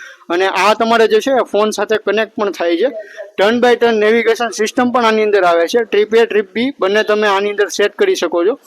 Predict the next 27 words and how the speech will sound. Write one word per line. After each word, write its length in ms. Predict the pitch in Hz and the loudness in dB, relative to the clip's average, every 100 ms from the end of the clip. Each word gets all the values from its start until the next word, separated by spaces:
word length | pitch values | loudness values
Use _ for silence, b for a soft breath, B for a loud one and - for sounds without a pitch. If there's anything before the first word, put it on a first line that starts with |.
| B B B | B B B
અહીંયા 200 | 175 196 | -2 0
તમને 320 | 208 208 214 | 0 0 0
જે 160 | 202 208 | 2 2
છે 100 | 226 | 2
એ 220 | 254 202 | -2 -2
ટાઇમિંગનું 540 | - 185 202 214 220 220 | -2 -2 -2 -2 -2 -2
બતાવે 380 | 226 233 220 | 0 2 2
છે. 80 | 220 330 B B B - | 0 -4 B B B -6
અને 140 | 175 | -2
અહીંયા 200 | 185 214 | 0 -2
તમને 280 | 208 208 208 | -2 -2 -4
સ્પીડોમીટર 600 | - 214 214 214 202 202 | -4 -2 -2 0 -2 -2
જોવા 220 | 160 175 | 0 0
મળે 340 | 165 165 170 254 | 0 -2 -4 -6
છે. 40 | _ b b b - | _ b b b -4
આ 80 | 175 | -2
બાજુની 360 | 202 208 226 214 | 0 0 -2 0
સાઈડમાં 380 | 214 214 220 | 0 0 -2
જે 160 | 202 208 | 0 0
છે 280 | 233 277 196 | 0 -2 -2
એ 180 | 180 180 | 0 0
એન્જિન 340 | 190 226 220 | 0 -2 -4
સ્ટાર્ટ 400 | 214 - 196 202 | -8 -4 -2 0
સ્ટોપ 220 | 226 196 | 0 0
બટન 320 | 185 202 208 | -2 -2 -2
દીધેલું 440 | 180 185 185 175 | -4 -2 0 0
છે. 60 | 165 | -2